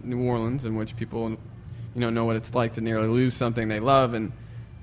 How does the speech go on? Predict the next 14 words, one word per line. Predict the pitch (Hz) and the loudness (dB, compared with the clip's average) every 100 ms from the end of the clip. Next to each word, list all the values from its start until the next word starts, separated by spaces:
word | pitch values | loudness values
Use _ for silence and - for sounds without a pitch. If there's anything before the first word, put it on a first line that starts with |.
| - | -2
that's | 139 143 | 4 4
a | 131 | 4
part | - 135 127 | 4 6 6
of | 113 | 2
the | |
story | 113 139 131 117 | -2 0 2 2
that | 107 | 0
we're | 120 | -2
gonna | 113 | 0
tell | 139 123 | 2 4
as | 110 110 | 4 2
we, | 117 107 - - - - - - | 0 -4 -6 -12 -12 -12 -12 -8
you | 131 | -4
know, | 113 | -2